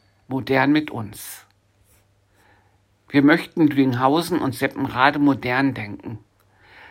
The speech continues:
Dazu gehört für uns das Kernanliegen, unserer Jugend starke Perspektiven zu bieten. Kinder und Jugendliche sollen mehr mitbestimmen dürfen,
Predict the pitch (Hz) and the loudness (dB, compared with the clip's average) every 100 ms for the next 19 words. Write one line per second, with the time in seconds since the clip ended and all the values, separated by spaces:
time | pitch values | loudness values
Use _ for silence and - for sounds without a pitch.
0 | - 151 175 - 160 139 131 139 156 - | -2 0 0 -4 -4 -4 2 2 2 -4
1 | 139 - 143 180 - - - - 131 143 | -6 -2 -2 -4 -6 -8 -8 -4 0 2
2 | 135 151 151 151 151 160 156 156 - - | 2 -2 -2 -4 -4 -6 -6 -12 -20 -20
3 | - - _ 160 151 139 127 127 180 190 | -20 -20 _ 0 2 2 0 0 -2 -2
4 | 175 175 - _ _ - - 156 180 175 | -4 -4 -10 _ _ -10 -2 0 0 -2
5 | - 151 151 127 - 139 143 113 - 104 | -2 -4 -2 -12 -6 -4 -4 -8 -14 -12
6 | 107 156 139 156 165 - - - - - | -6 -6 -4 -8 -8 -14 -20 -20 -20 -20
7 | _ - 202 185 185 - 127 - 147 160 | _ 2 2 2 0 0 -6 -2 0 0
8 | 170 156 156 147 120 127 123 123 143 151 | -2 -4 -4 -4 -2 -2 -2 2 4 4
9 | - - - - 120 117 110 110 113 92 | 2 -6 -12 -8 -6 -4 -6 -8 -10 -14
10 | 104 | -14